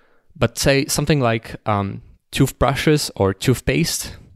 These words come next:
they're also Kanban, um, because you don't want to, you know, be out of toothpaste, but they ti-, take up almost no space and don't spoil. Um, they last fo-, forever, so I buy enough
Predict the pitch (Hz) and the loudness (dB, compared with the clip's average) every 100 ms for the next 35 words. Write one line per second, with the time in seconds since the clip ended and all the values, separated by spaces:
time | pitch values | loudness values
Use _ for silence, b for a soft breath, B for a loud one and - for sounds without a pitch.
0 | - _ _ - 90 92 123 - 147 165 | -20 _ _ -8 -2 2 2 4 0 2
1 | 180 139 131 147 - - - 107 107 107 | 2 4 2 2 -4 -14 -2 2 4 2
2 | 101 104 117 113 113 - 98 101 110 117 | 0 2 4 4 2 -2 0 2 2 0
3 | - 131 - _ _ _ _ _ - 139 | 2 2 2 _ _ _ _ _ -6 0
4 | 123 123 131 _ - 143 127 135 147 - | 2 2 0 _ -2 0 0 0 -2 -4
5 | 214 - 113 120 - - B B B B | -6 -2 -2 -2 -6 -10 B B B B
6 | B 123 120 - - 127 127 151 131 135 | B 0 0 0 -2 0 2 4 2 2
7 | - 147 127 - 127 123 - 131 - 110 | 0 2 2 2 2 2 2 0 2 0
8 | 123 - - 107 101 113 127 - - 98 | 0 0 -2 -2 2 2 2 0 0 2
9 | 127 180 - B B B - 104 98 101 | 2 0 -2 B B B -2 0 2 2
10 | 101 107 104 107 - - - 135 110 101 | 0 0 0 0 -2 -4 0 2 4 4
11 | 147 170 139 - 123 117 - 113 113 117 | 4 2 0 2 4 4 2 0 2 2
12 | 110 117 113 120 - | 2 2 2 0 -4